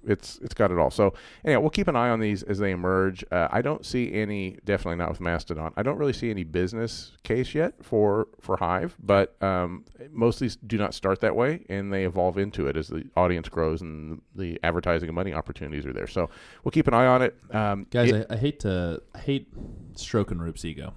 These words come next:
Speaker 1: <laughs>
Speaker 2: but I do always appreciate the fact that you are on platforms, whether they fail, whether they are intriguing.
Speaker 1: I wanna know about
Speaker 2: Be
Speaker 1: 'em.
Speaker 2: Real,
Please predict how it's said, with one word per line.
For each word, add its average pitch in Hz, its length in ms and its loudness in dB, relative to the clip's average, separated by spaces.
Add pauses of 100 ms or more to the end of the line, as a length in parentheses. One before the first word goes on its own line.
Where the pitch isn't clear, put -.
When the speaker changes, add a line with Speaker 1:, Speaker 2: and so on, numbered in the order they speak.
Speaker 1:
<laughs> - 100 -20 (760)
Speaker 2:
but 101 100 -4
I 98 60 2
do 131 300 6
always 101 340 4
appreciate 85 800 -6
the 87 100 -6
fact 87 460 -6
that 80 220 -8
you 85 200 -4
are 85 320 -4
on 80 280 -8
platforms, 71 840 -6
whether 82 280 -8
they 76 200 -12
fail, 90 480 -4 (200)
whether 85 280 -6
they 78 200 -10
are 76 140 -12
intriguing. 90 520 -8
Speaker 1:
I 90 60 -4
wanna 127 240 2
know 151 100 0
about 90 220 2
Speaker 2:
Be - 20 -4
Speaker 1:
'em. - 80 -8
Speaker 2:
Real, 82 380 -10